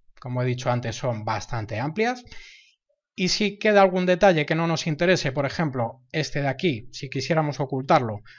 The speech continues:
o este de aquí, si queremos definir trazados muy específicos, lo que podemos utilizar, como ya sabéis, es una máscara de capa, concretamente en la capa donde tenemos el trazado. La seleccionamos, pulsamos añadir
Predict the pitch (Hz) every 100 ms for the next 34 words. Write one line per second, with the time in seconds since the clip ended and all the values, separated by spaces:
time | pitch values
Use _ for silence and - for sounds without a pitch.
0 | - - 135 131 - 165 156 156 143 139
1 | 190 123 107 - - 139 143 139 131 -
2 | 151 135 - 127 127 143 117 113 - 143
3 | 143 127 139 127 - 123 123 117 127 123
4 | 131 147 147 131 - - - _ 147 147
5 | 139 - 156 123 127 131 135 143 143 120
6 | - - - _ - 147 - - _ 165
7 | 160 135 131 135 147 139 - 123 117 120
8 | 190 220 240 - _ - 120 127 127 127
9 | 131 117 107 - _ 127 120 120 143 123
10 | 123 120 117 120 120 113 120 110 110 -
11 | 180 226 247 - _ _ _ _ _ 117
12 | 107 - 113 - 123 196 226 117 - 120
13 | - 117 110 - 113 113 117 -